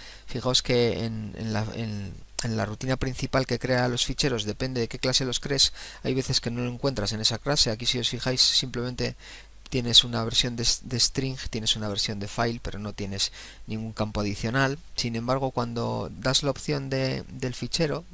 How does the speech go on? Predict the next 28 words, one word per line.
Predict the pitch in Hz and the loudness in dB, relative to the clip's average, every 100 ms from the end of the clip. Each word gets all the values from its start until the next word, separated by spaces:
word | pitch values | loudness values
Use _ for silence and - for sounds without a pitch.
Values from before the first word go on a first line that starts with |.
| - | -6
del, | 120 110 110 117 - - - - | -4 -2 -4 -6 -12 -16 -14 -4
del | 123 123 | 2 2
output | 135 139 | 2 2
stream, | 135 - 160 139 156 - - - - | 2 4 2 0 -6 -12 -16 -16 -8
si | - - | -2 0
aquí | 120 131 | 0 -2
creas | - 135 - | 0 2 2
un | 139 131 127 - | 0 -6 -8 -12
file | - - 123 127 | -8 0 2 2
output | 123 123 127 | 0 -2 -4
stream, | 113 - 147 127 127 - - - - - - - - - - - - - - - - - - - - - - - - - - - - - - - - - - - - - - - - - - - - | -2 -2 -4 -6 -10 -18 -20 -20 -20 -20 -20 -20 -20 -20 -20 -20 -20 -20 -20 -20 -20 -20 -20 -20 -20 -20 -20 -20 -20 -20 -20 -20 -20 -20 -20 -20 -20 -20 -20 -20 -20 -20 -20 -16 -16 -16 -20 -8 -6
veis | 131 131 | -4 -2
que | 143 | 0
en | |
el | 127 | -2
file | 123 131 - 139 139 | 2 2 4 2 2
output | 135 90 117 - 120 | 0 -2 -4 -4 -2
stream | - - 147 147 - - - | -2 0 -2 -4 -12 -14 0
sí | - 139 | 2 4
que | 127 | 4
tengo | 127 123 | 4 2
una | 127 120 | 0 0
opción | - 135 127 - | 0 0 0 -2
con | 120 | -2
un | 123 | 2
boolean. | 143 135 95 107 - | 2 4 2 -2 -2
Ese | 143 - | 2 2
boolean, | 139 143 135 147 | 2 2 2 0